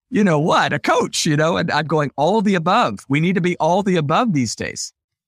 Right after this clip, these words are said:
So I think the complexities that the pandemic has brought with it, plus just the economy ve-, being volatile and, and changing all the time,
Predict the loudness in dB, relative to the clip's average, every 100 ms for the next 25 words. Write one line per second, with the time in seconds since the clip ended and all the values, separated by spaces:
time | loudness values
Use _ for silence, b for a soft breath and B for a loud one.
0 | _ _ _ -4 -2 -2 -2 -4 -2 -4
1 | -2 -4 -6 -4 -4 -6 -8 -6 -6 -4
2 | -4 -4 -6 -8 -10 -14 _ -6 -4 -4
3 | -8 -6 -4 -2 -2 -2 -4 -6 -6 -6
4 | -6 -10 -14 _ _ -4 -4 -2 -4 -4
5 | -8 -12 -6 -4 -4 -6 -6 -6 -4 -6
6 | -6 -6 -4 -4 -2 -2 -2 -2 -2 -2
7 | -2 -2 -2 -2 -4 -4 -2 -2 -4 -4
8 | -4 -4 -4 -2 -2 -2 -4 -4 -6 -6
9 | -6